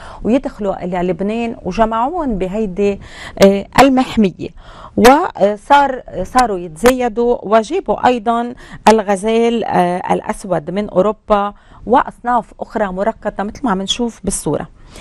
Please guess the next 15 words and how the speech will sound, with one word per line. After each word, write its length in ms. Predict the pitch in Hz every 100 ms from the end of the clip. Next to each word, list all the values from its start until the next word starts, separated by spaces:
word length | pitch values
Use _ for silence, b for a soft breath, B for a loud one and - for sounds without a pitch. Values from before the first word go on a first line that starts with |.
| B B B B 247
آه، 380 | 240 240 240 233
هلا، 420 | - 226 269 - 226
هلا 440 | 214 233 - 220
الأعداد 840 | 220 214 214 208 - 226 220 427
المتزايدة 760 | - 226 220 220 190 254 214 202
من 120 | 180
الغزلان 520 | 190 175 185 175 247
يبدو 260 | 208 208 180
أنه 180 | - 180
صارت 340 | - 202 -
تشكل 400 | 180 - 214 185
خطر 360 | 175 208 - 180
على 200 | 156 170
الأشجار 560 | - 180 160 214 196
المثمرة، 720 | - 170 185 - 196 180 190